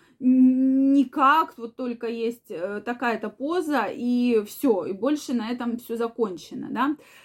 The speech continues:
И многие действительно до сих пор живут такими стереотипами, что даже боятся там сходить на массаж. Действительно, многие женщины, скажу я вам по секрету, боятся сходить на массаж, потому что:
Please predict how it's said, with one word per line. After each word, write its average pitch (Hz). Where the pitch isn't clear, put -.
И 269
многие 311
действительно 285
до 277
сих -
пор 392
живут 254
такими 285
стереотипами, 277
что 190
даже 247
боятся 277
там 208
сходить 226
на 277
массаж. 247
Действительно, 240
многие 233
женщины, 262
скажу 247
я 240
вам 208
по 226
секрету, 262
боятся 240
сходить 233
на 185
массаж, 240
потому 226
что: 220